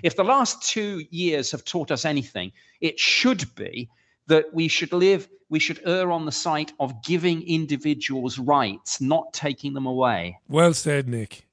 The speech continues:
Speaker 2: I mean, I've, you, you can imagine, you knew the type of show I presented in Spain, you know the sort of guy I am. I've spent the last two years putting genuine doctors and academics, like, you know, credible ones, on the air who have, who, who would agree with you.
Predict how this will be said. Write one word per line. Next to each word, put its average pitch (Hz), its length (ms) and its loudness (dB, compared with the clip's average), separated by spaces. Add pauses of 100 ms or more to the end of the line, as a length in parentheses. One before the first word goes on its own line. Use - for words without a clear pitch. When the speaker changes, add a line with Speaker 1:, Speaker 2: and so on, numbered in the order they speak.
(120)
Speaker 2:
I 175 100 0
mean, 165 120 6
I've, 170 340 6
you, - 280 -6
you 165 160 -2
can 202 140 4
imagine, 180 420 6
you 175 160 4
knew 202 200 6
the 147 120 0
type 143 260 0
of 139 80 -6
show 139 180 0
I 135 80 2
presented 127 400 -4
in 117 100 -4
Spain, 139 360 -2
you 131 60 -2
know 147 100 0
the 135 80 -4
sort 127 200 -2
of 120 40 -2
guy 123 160 -2
I 120 140 -2
am. 127 320 -2 (440)
I've 180 200 6
spent 175 260 2
the 160 80 -2
last 156 320 2
two 160 100 -2
years 139 300 0
putting 143 460 0 (440)
genuine 175 540 6
doctors 151 460 2
and 139 100 0
academics, 131 540 -2
like, 120 200 -6
you 143 160 -4
know, 139 120 0
credible 165 400 2
ones, 113 280 -4 (360)
on 180 240 8
the 156 240 2
air 139 340 2 (300)
who 165 220 4
have, 143 580 2
who, 160 200 2
who 165 100 4
would 170 140 6
agree 170 300 2
with 139 220 -2
you. 127 300 0